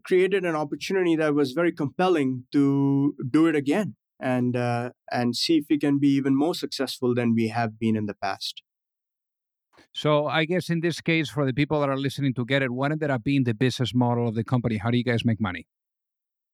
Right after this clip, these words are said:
Speaker 1: Uh, well, so, uh, some of my prior companies w-, were, uh, about silicon.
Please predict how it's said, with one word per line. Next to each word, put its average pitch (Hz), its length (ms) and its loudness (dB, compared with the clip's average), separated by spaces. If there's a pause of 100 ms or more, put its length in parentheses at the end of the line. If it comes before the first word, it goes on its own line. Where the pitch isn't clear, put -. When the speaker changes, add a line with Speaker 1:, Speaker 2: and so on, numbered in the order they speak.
(840)
Speaker 1:
Uh, 156 280 2 (140)
well, 180 240 0
so, 196 380 0 (220)
uh, 202 60 -10 (240)
some 233 240 0
of 233 80 2
my 214 140 0
prior 196 360 0
companies 190 720 0 (120)
w-, - 180 -10
were, 151 500 2 (220)
uh, 139 280 -2
about 139 360 0
silicon. 127 540 -2